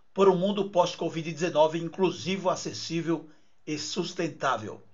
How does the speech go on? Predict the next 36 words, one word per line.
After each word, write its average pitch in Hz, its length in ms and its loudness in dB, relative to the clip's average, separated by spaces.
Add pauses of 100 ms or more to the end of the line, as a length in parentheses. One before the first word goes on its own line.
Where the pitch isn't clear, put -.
(400)
O 160 120 -10
senador 196 580 4
Paulo 190 300 10
Paim, 165 320 2
do 156 180 -8
P 185 160 2
T 160 220 -4
do 151 100 -8
Rio 160 200 -2
Grande 143 260 -6
do 160 100 -2
Sul, 208 400 0 (460)
destacou 180 680 2
no 180 100 -2
Senado 185 640 2
o 202 60 -2
número 190 320 -2
e 196 60 0
perfil 185 420 0
das 165 240 2
pessoas 156 400 -4
com 165 140 -8
deficiência 185 600 -4
no 180 120 -4
país, 151 500 2 (500)
além 160 300 -2
do 170 400 4
projeto 165 640 4
de 139 100 -10
lei 165 400 -2 (380)
sobre 180 360 0
a 170 40 8
aposentadoria 165 840 0
do 151 140 -4
servidor 151 560 -4
público 190 680 -2